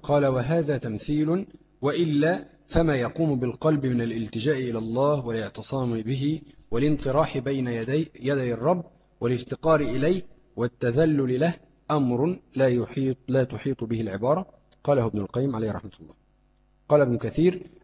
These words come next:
"الاستعاذة هي الالتجاء إلى الله والالتصاق بجنابه من شر كل ذي شر، والعياذ يكون لدفع الشر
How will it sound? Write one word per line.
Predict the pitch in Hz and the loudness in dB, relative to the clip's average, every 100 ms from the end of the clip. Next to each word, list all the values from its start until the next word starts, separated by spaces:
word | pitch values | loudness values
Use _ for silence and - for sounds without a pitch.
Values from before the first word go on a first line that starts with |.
| _ | _
"الاستعاذة | 117 117 - 117 143 170 190 | -4 -2 -2 2 4 4 4
هي | 147 131 | 2 -2
الالتجاء | 123 135 117 110 127 147 143 120 | -2 -4 -2 0 4 2 2 -2
إلى | 113 | -2
الله | 107 101 92 - _ | 0 -2 -2 -6 _
والالتصاق | 98 101 101 101 - 131 - | -4 -4 -4 -6 -2 -2 -2
بجنابه | 104 98 104 123 107 - _ _ _ | -4 -2 0 0 -2 -8 _ _ _
من | 104 104 | -4 -4
شر | - 147 120 113 | 0 0 0 -4
كل | - 151 131 | -2 0 0
ذي | 113 104 | 0 -4
شر، | - 131 107 - _ _ _ _ _ | 0 0 0 -8 _ _ _ _ _
والعياذ | 107 110 110 127 143 131 117 110 - _ - | -6 -4 -2 0 0 0 -2 -6 -8 _ -4
يكون | 110 - 147 135 117 | -4 -2 0 0 0
لدفع | 110 135 113 | -2 -4 -4
الشر | 104 - 151 170 | -8 0 2 2